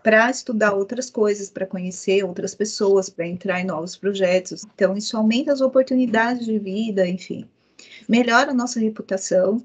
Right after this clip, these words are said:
porque a gente vai tá entregando as coisas com uma qualidade melhor, e menos ansiedade, dormindo melhor, ficando menos cansado. Isso também ajuda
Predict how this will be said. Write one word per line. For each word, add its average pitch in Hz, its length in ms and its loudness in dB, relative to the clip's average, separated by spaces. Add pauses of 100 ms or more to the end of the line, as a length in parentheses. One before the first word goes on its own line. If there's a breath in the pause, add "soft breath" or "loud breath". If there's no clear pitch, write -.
porque 202 180 -2
a 196 40 4
gente 196 160 -4
vai 196 120 2
tá 196 100 -2
entregando 214 500 2
as 214 120 -2
coisas 185 400 -4 (120)
com - 80 -8
uma 208 120 0
qualidade 214 680 2
melhor, 190 520 4 (360)
e 214 80 2
menos 233 400 6
ansiedade, 196 840 2
dormindo 208 500 4
melhor, 190 440 6
ficando 185 280 -2
menos 190 300 -6
cansado. 185 680 -4
Isso 185 300 -10
também 185 400 -6
ajuda 208 540 -2